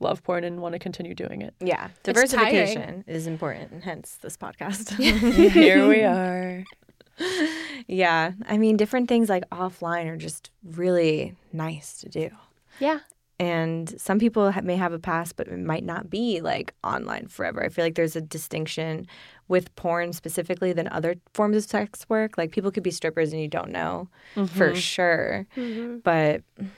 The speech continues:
Speaker 2: porn is kind of a, s-, it's a, it's a bit of a stamp.
Speaker 3: Yeah.
Speaker 2: Yeah.
Speaker 3: A lot of models are escorts.
Speaker 1: Mm-hmm.
Speaker 2: For
Speaker 3: Like, a lot of
Speaker 2: sure.
Speaker 3: them. 'Cause
Speaker 2: I
Speaker 3: they don't make
Speaker 2: mean,
Speaker 3: enough money in the modeling industry, so they need something.
Speaker 1: Mm-hmm.
Speaker 2: most of society has, like, a sex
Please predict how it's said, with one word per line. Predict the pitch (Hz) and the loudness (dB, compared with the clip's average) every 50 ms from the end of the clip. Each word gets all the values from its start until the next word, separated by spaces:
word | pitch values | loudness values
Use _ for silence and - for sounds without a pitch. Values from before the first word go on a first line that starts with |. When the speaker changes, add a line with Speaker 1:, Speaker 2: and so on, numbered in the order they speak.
| - _ _ _ _ _ _ _ _ _ _ _ _ | -20 _ _ _ _ _ _ _ _ _ _ _ _
Speaker 2:
porn | - - 202 214 214 214 | -4 0 2 4 4 4
is | 202 190 185 | 4 2 0
kind | - 196 180 180 | -2 -2 0 0
of | 165 | 0
a, | 160 | 0
s-, | 160 - - - - - | -2 -4 -6 -8 -8 -8
it's | - 170 - 165 | -8 -6 -4 -4
a, | 160 160 - - | -6 -4 -4 -6
it's | 180 170 185 | -6 -6 0
a | |
bit | 165 196 185 | 2 4 4
of | 180 165 | 4 2
a | 165 | 2
stamp. | 165 - - - 156 147 - - - - - _ _ _ | -2 -4 -4 -4 -4 -4 -6 -8 -12 -18 -20 _ _ _
Speaker 3:
Yeah. | - 220 214 208 220 220 - _ _ - | -6 -4 -4 -4 -6 -8 -10 _ _ 2
Speaker 2:
Yeah. | 175 160 - - 190 180 _ _ | 2 2 2 -2 -6 -10 _ _
Speaker 3:
A | - | -4
lot | 269 302 | -2 0
of | 349 330 | 2 2
models | 262 220 214 226 302 302 226 | 2 2 2 2 0 0 0
are | 202 - | -2 -2
escorts. | - - - - - - 165 - 240 254 - - - - - _ _ | -2 -4 -6 -6 -8 -6 -4 -4 -6 -6 -8 -14 -16 -18 -20 _ _
Speaker 1:
Mm-hmm. | 196 208 | 0 0
Speaker 2:
For | 196 165 208 185 160 156 151 - 214 - | 2 4 6 6 6 6 6 4 4 2
Speaker 3:
Like, | - - - | 2 2 2
a | 233 233 | 4 4
lot | 240 247 - 214 247 254 269 269 | 4 2 2 2 4 4 4 4
of | 240 220 | 2 0
Speaker 2:
sure. | - - | 0 -4
Speaker 3:
them. | - - - 208 196 - _ _ _ _ _ _ _ _ _ _ | -6 -6 -8 -10 -12 -16 _ _ _ _ _ _ _ _ _ _
'Cause | - 208 | 0 2
Speaker 2:
I | |
Speaker 3:
they | 202 220 | 4 6
don't | 214 214 - | 6 6 4
make | - 196 190 | 4 2 0
Speaker 2:
mean, | |
Speaker 3:
enough | 240 247 240 - - | -2 -4 -4 -6 -4
money | 226 240 240 240 240 220 | -4 -4 -4 -4 -6 -6
in | 208 226 | -6 -6
the | 226 | -8
modeling | 226 226 226 233 254 277 226 214 208 | -8 -8 -6 -6 -6 -6 -6 -6 -8
industry, | 185 180 190 208 - 185 | -8 -8 -8 -8 -8 -8
so | 185 - 226 | -8 -8 -8
they | 214 208 | -8 -8
need | 220 226 226 220 - | -8 -8 -8 -10 -10
something. | - - - 226 226 226 - - - - - - 185 160 - - | -12 -8 -6 -6 -6 -6 -6 -8 -8 -8 -6 -6 -6 -6 -8 -8
Speaker 1:
Mm-hmm. | 180 170 170 175 175 190 | -10 -8 -6 -2 0 2
Speaker 2:
most | 196 226 285 - - | 4 4 2 2 -2
of | 294 | -4
society | - 208 - 208 180 175 170 170 175 | -4 -2 0 0 0 0 0 -2 -2
has, | 175 175 160 160 156 160 | -2 -2 -2 -2 0 0
like, | 156 151 151 - - | -2 -4 -4 -6 -8
a | 165 | -8
sex | 156 - - - 156 151 147 - - - - - | -8 -6 -4 -2 -2 -2 -4 -6 -12 -14 -14 -16